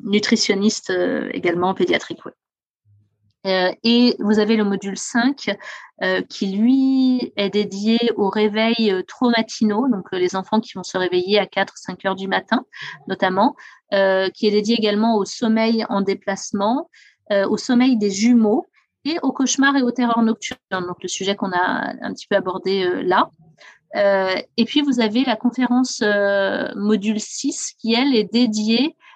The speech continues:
euh, aux méthodes d'endormissement autonome. Euh, alors, euh, chez nous, on, on va pas être, euh, en lien chez Fedodo avec, euh, l'application un petit peu bête et méchante de, de méthodes d'endormissement autonome. Euh,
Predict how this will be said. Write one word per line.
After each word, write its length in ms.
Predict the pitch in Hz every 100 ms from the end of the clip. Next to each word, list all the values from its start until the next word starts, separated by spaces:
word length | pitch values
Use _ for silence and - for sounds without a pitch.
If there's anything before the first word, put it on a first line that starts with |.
| _ 214
euh, 540 | 202 196 196 190 196 -
aux 240 | 208 202
méthodes 580 | 214 269 - 285 277 247
d'endormissement 760 | 214 220 220 220 220 254 262 262
autonome. 580 | 247 254 233 190 190 185 - - _ -
Euh, 40 |
alors, 400 | 185 180 185 190
euh, 260 | 190 180 - -
chez 180 | - 233
nous, 180 | 254
on, 420 | 285 226 202 - -
on 40 |
va 140 | 196
pas 260 | 190 269 269
être, 220 | 262 -
euh, 240 | 214 202 196
en 140 | 190
lien 220 | 202 226
chez 160 | 247 220
Fedodo 480 | 214 208 208 226 240
avec, 360 | 202 208 -
euh, 100 | 190 - _ _
l'application 720 | - 214 - 240 240 - -
un 80 | 240
petit 140 | 226 -
peu 100 | 233
bête 260 | 220 233
et 60 | 220
méchante 440 | 214 208 240 247 226
de, 220 | 202 190
de 120 | 185
méthodes 640 | 190 233 247 220 214 240 185 -
d'endormissement 580 | 190 190 190 196 - 202
autonome. 520 | 196 190 185 262 254 - - - -
Euh, 440 | 196 185 185 185